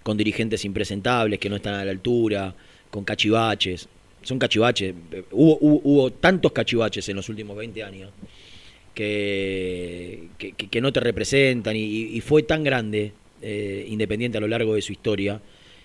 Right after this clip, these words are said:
que en estos veinte años da la sensación que se tiró todo por la borda.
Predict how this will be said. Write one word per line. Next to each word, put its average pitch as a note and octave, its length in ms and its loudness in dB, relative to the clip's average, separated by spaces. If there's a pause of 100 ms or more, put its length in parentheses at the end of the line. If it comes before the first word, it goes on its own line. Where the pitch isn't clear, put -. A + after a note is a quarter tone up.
(300)
que A2 100 -2
en A2+ 80 0
estos B2+ 240 2
veinte C3 240 2
años C3 160 2
da B2+ 80 2
la A#2+ 80 2
sensación A2+ 260 -2
que A#2+ 60 -2
se A2 100 -4
tiró A2+ 220 2
todo A#2 220 2
por G2+ 160 -2
la G2+ 80 -2
borda. F2+ 360 -2